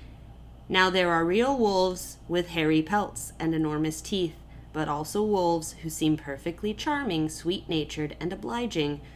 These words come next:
who pursue young girls in the street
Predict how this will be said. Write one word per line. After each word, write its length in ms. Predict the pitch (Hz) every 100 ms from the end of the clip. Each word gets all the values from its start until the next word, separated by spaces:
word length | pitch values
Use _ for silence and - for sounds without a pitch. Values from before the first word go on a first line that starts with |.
| - -
who 100 | 156
pursue 520 | - 175 170 - 165
young 340 | 165 165 202 247
girls 520 | 240 208 196 196 - -
in 100 | 185
the 60 |
street 420 | 208 - 165 156